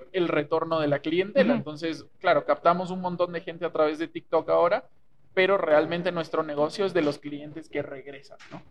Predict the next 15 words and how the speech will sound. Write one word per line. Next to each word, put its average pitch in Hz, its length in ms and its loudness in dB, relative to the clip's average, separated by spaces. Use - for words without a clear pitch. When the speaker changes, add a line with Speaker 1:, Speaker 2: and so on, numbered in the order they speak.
Speaker 2:
Claro. 135 280 2
Speaker 1:
Entonces, 160 600 -4
eso 392 280 -4
creo 302 160 -12
que 294 60 -20
son 202 140 -10
los 190 100 -8
dos 170 140 -6
conceptos 151 500 -10
más 143 200 -2
importantes 135 880 -6
para 135 160 -8
este 135 160 -14
negocio. 120 320 -12
Speaker 2:
Vender 175 520 6